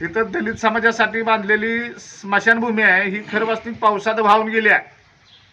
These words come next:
आणि त्याच्या पुढं जाऊन तिथं जी काही लोकांपत्राची वाहून गेलेला गावलेला होता, त्या लोकांपत्राचा सुद्धा हिने लिलाव काढला, अशी एक धक्कादायक बातमी मला समजली.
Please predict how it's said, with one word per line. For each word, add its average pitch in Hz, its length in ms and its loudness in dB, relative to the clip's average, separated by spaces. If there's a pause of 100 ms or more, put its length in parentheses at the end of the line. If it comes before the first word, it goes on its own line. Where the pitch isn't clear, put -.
(260)
आणि 170 180 -2
त्याच्या 208 340 4
पुढं 208 320 0
जाऊन 226 500 4 (640)
तिथं 185 260 -4
जी 202 140 -6
काही 226 260 2
लोकांपत्राची 220 800 -4
वाहून 220 280 -2
गेलेला 220 320 0
गावलेला 214 440 2
होता, 165 440 -2 (380)
त्या 196 100 -6
लोकांपत्राचा 202 920 -4
सुद्धा 190 300 -4
हिने 190 440 0
लिलाव 208 300 4
काढला, 185 520 2
अशी 170 280 -4
एक 190 140 -4
धक्कादायक 185 440 0
बातमी 180 260 -4
मला 170 220 -2
समजली. 127 360 -10